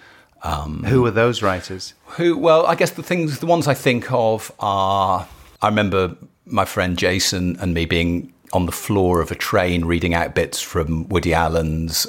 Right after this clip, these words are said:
Speaker 1: um, what those prose collections, Getting On and Without Feathers.
Speaker 2: Mm-hmm.
Speaker 1: Um, there was one called A Guide to the Lesser Ballets, and it ha-, had a line in it about something like, um, "The brass opens in triumphant mood,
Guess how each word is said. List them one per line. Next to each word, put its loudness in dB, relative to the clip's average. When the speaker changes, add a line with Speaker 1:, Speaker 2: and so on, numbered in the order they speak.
Speaker 1:
um, -4
what -2
those 2
prose 0
collections, -2
Getting -2
On 2
and -4
Without -4
Feathers. 0
Speaker 2:
Mm-hmm. 6
Speaker 1:
Um, -2
there 2
was 0
one 4
called -2
A -2
Guide 2
to -6
the -4
Lesser -2
Ballets, 0
and -6
it -4
ha-, -2
had -4
a -2
line 2
in 0
it 0
about -2
something -6
like, -4
um, -2
"The -4
brass 2
opens 0
in 0
triumphant 0
mood, 2